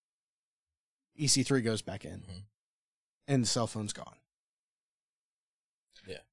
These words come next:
Speaker 1: So, yeah.
Speaker 2: <laughs>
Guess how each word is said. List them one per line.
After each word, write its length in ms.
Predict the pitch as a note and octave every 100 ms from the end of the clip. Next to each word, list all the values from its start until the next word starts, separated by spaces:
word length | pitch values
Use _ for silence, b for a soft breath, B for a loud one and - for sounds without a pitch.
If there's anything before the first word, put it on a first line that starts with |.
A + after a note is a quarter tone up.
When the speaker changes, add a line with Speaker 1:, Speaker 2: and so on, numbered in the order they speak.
| _
Speaker 1:
So, 1160 | - - - D3+ C#3+ C#3+ C#3 C3+ C3+ B2+ A#2+ - _ _ _ _ _ _ _ _ _ _ _ _ _ _ _ _ _ _ _ _ -
yeah. 240 | F3 G#3
Speaker 2:
<laughs> 60 | -